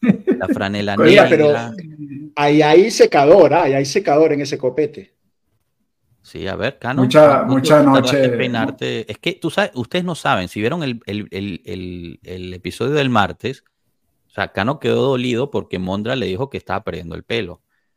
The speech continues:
Speaker 2: Entonces, pues, Cano
Speaker 1: No, lo que, lo que,
Speaker 2: tomó
Speaker 1: lo
Speaker 2: el
Speaker 1: que perdió
Speaker 2: tiempo de
Speaker 1: Cano
Speaker 2: peinarse
Speaker 1: anoche,
Speaker 2: antes
Speaker 1: lo
Speaker 2: de
Speaker 1: que, lo
Speaker 2: venir
Speaker 1: que
Speaker 2: al,
Speaker 1: perdió fue
Speaker 2: al
Speaker 1: el sueño.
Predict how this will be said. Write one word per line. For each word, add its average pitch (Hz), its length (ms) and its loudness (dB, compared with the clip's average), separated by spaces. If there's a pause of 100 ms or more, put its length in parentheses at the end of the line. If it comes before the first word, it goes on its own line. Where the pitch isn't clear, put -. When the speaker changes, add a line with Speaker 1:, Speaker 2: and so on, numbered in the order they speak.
(320)
Speaker 2:
Entonces, 90 480 -10
pues, 107 200 -6
Cano 98 280 -4
Speaker 1:
No, 131 140 2
lo - 80 0
que, 123 80 0
lo 135 180 0
que, - 60 0
Speaker 2:
tomó - 140 2
Speaker 1:
lo 139 60 4
Speaker 2:
el - 40 2
Speaker 1:
que 143 60 4
perdió 135 180 4
Speaker 2:
tiempo 135 180 4
de 151 60 8
Speaker 1:
Cano 165 180 8
Speaker 2:
peinarse 165 280 4
Speaker 1:
anoche, 180 160 8
Speaker 2:
antes - 100 -4
Speaker 1:
lo 156 80 0
Speaker 2:
de 127 60 2
Speaker 1:
que, 127 40 0
lo 110 60 0
Speaker 2:
venir 107 160 2
Speaker 1:
que 127 60 0
Speaker 2:
al, 135 80 0
Speaker 1:
perdió 143 260 4
fue 175 80 6
Speaker 2:
al 175 60 6
Speaker 1:
el - 20 0
sueño. 151 520 4